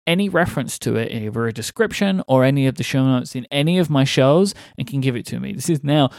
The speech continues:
my fastest way to find this piece of information. So I'm using it as part of, like, my memory at this point, which is really great. Um, and of course, there's so many more features.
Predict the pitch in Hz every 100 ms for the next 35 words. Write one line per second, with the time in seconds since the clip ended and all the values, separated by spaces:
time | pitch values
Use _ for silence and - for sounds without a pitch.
0 | - 127 165 226 190 190 190 175 - 185
1 | 175 131 143 - 160 143 131 135 - 143
2 | 131 139 123 131 131 123 - 107 147 131
3 | 135 170 170 143 120 113 - 135 127 123
4 | 123 107 120 107 113 113 131 147 - 156
5 | - 165 - - 104 101 95 107 101 -
6 | _ - - - - 135 131 127 170 -
7 | 170 - - 214 196 175 165 151 139 139
8 | - 139